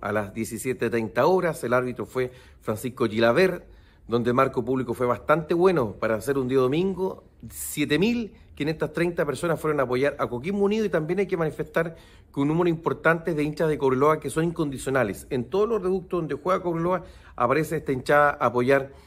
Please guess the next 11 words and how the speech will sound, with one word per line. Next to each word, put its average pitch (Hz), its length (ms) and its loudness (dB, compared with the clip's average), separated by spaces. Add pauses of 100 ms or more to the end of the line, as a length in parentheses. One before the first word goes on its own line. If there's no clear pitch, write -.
(320)
a 117 120 0
su 131 120 0
equipo. 104 380 -4 (580)
Donde 180 600 4
el 165 400 2
equipo 190 420 0
que 170 120 -2
dominó, 131 760 2
puso 151 240 -2
la 117 80 4
música, 110 720 -4